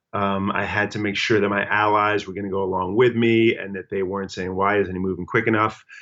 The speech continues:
And I had to signal to people, "Look, this is real and we gotta do something about it, but we're not just gonna do it willy-nilly."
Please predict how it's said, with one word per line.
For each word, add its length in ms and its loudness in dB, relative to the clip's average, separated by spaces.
And 140 4
I 20 6
had 220 2
to 80 -2
signal 340 0
to 80 -4
people, 240 -2
"Look, 180 -8
this 200 -4
is 120 -6
real 300 2
and 80 -4
we 100 0
gotta 220 0
do 80 -2
something 340 -2
about 280 0
it, 80 -2
but 120 4
we're 120 4
not 240 2
just 120 -14
gonna 160 -2
do 140 0
it 80 -4
willy-nilly." 640 -4